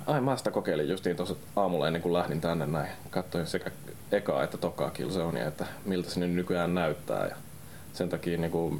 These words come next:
ö, huomasi justiin tuossa, kun katteli Paavi ja Ulvin pelaamista, että se, ö,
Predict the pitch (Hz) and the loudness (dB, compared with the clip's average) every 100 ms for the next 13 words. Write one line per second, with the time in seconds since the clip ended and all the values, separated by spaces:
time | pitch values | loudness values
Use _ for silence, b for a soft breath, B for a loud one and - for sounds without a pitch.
0 | 78 76 87 104 90 85 87 - 90 90 | 0 0 2 2 0 0 -2 -2 0 0
1 | 90 90 87 90 87 92 90 95 87 90 | 0 0 0 0 0 0 0 2 2 4
2 | 92 87 80 80 82 82 85 80 - 80 | 2 2 0 2 2 2 2 0 0 0
3 | - 87 82 80 | 0 0 2 0